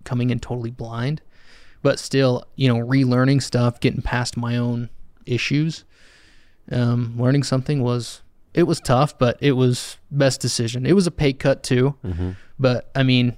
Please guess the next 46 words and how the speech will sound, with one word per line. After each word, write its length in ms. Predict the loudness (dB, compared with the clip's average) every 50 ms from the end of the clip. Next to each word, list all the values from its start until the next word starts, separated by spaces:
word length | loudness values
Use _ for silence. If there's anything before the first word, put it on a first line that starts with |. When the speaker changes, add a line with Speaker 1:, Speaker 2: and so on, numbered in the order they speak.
| -8 -6
Speaker 1:
I 120 | -2 0 2
needed 320 | 4 4 4 4 2 0
to 60 | -2
settle 320 | -4 -6 -6 -6 -6 -6 -6
down. 320 | -6 -4 -4 -4 -4 -4 -4
I 100 | -4 -2
couldn't 220 | 0 0 -2 -2
travel 400 | -4 -6 -8 -6 -4 0 0 2
anymore. 520 | 2 4 2 2 2 2 2 0 -2 -4 -4
Like, 160 | -6 -8 -6 -4
I 120 | -2 0
want 180 | 2 2 2 2
a 40 | 0
family. 580 | 0 0 2 2 4 4 4 4 4 2 0 0
I 80 | 2
needed 180 | 2 2 2 2
to 60 | 0
get 140 | -4 -6 -8
married. 500 | -6 -4 -2 0 0 2 2 0 0 -4 -8 -16 -20 _ -20 -20 -8 -4 -4 -2 -2 -2 -4 -6 -8 -10 -8
I 120 | -2 0
was 140 | 2 2 2
old 320 | 0 0 0 2 2 4 2
already. 600 | 2 0 -2 -4 -6 -6 -4 -2 -2 -4 -4 -8 -14 -20 -20 -16 -6
And 120 | -2 0
I, 160 | 2 2 2 2
I 80 | 0 0
really 320 | 0 2 2 4 4 2
felt 260 | 2 0 -2 -2 0
like 160 | 0 0 0 2
I 60 | 2
had 120 | 2 2
wasted 380 | 2 0 0 0 0 -2 -4 -4
a 40 | -4
lot 200 | -4 -4 -4 -4
of 60 | -4
years 340 | -6 -6 -4 -4 -4 -2 -4
of 80 | -4
my 100 | -4 -4
life 460 | -4 -4 -2 -2 -2 -2 -4 -6 -14 -20 -20 -18 -8
not 400 | -2 2 4 4 4 4 2 2
investing 500 | 2 2 2 2 0 0 0 0 0 0
into 280 | 0 -2 -2 -2 -4 -2
a 120 | -2 -4
great 480 | -6 -6 -8 -6 -4 -2 -2 -2 -2 -4
company 400 | -4 -4 -4 -2 0 2 2 2
with 260 | 2 0 0 -2 -4